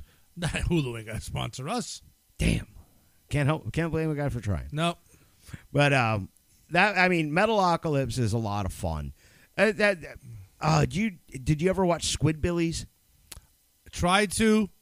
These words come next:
Speaker 1: didn't like it. <laughs>
Speaker 2: Yeah, I, I, I gave it a shot. Wasn't too fond of it.
Speaker 1: Like I said, there, there comes,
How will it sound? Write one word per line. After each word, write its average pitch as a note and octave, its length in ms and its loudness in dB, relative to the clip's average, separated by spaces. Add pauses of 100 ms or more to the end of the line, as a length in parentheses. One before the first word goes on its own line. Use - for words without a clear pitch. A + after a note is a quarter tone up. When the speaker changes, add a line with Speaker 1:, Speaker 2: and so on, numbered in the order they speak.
(380)
Speaker 1:
didn't E3 260 -2
like B2+ 260 -4
it. - 300 -6 (580)
<laughs> C#4 120 -2 (1080)
Speaker 2:
Yeah, F#3+ 220 -2
I, B3 420 2
I, A#3 400 0
I G#3 180 2
gave A3 280 -2
it G#3+ 100 -2
a F#3 60 -4
shot. D#3 400 0 (220)
Wasn't F3 420 -4 (340)
too F#3 240 -2
fond D#3 380 -4
of D3+ 80 -2
it. D3+ 180 -6 (1200)
Speaker 1:
Like A3 160 2
I - 20 4
said, F3 160 -2
there, F#3+ 140 -4
there F#3+ 180 -4
comes, B3 380 -2